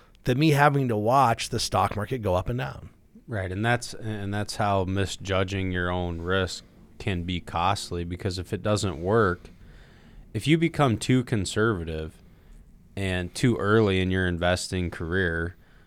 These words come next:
Speaker 2: like, you, there's growth that you're gonna miss out on that you may need for the future. And even if you're sixty years old,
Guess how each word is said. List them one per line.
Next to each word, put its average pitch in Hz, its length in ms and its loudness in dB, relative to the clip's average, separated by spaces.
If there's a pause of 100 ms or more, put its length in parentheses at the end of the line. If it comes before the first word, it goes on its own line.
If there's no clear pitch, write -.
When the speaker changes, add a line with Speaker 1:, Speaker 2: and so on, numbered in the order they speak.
(260)
Speaker 2:
like, 101 380 -6
you, 101 200 -4
there's 104 340 2
growth 107 460 6
that 92 140 0
you're 98 140 2
gonna 107 180 2
miss 92 280 0
out 87 240 0
on 104 200 2
that 87 180 0
you 95 100 0
may 98 220 2
need 92 300 2
for 104 160 -2
the 87 100 0
future. 95 440 -2
And 90 80 0
even 123 200 2
if 117 180 -2
you're 101 100 2
sixty - 440 0
years 92 260 2
old, 95 540 4